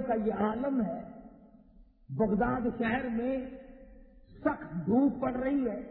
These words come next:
ایک مکان ہے بہت بڑا، اس کی چھاؤں میں جانور بیٹھے ہیں، آدمی دھوپ میں آرام کر رہے ہیں، اور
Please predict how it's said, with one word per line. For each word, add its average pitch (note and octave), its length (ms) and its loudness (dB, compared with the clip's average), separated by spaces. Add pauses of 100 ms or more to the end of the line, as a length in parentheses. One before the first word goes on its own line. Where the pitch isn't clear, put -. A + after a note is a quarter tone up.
(1400)
ایک G#3+ 260 6
مکان A#3+ 640 0
ہے B3 160 0
بہت G#3+ 280 -2
بڑا، A#3 260 0
اس B3 240 0 (100)
کی A3+ 80 -4 (200)
چھاؤں B3+ 280 0
میں B3 220 2
جانور A#3+ 500 2
بیٹھے A3+ 460 0
ہیں، A3 280 0
آدمی B3 440 0
دھوپ G3 300 2
میں A3 200 0
آرام G#3+ 420 -2
کر G3 120 -2
رہے A3+ 220 0
ہیں، G3 200 0 (320)
اور A3+ 160 2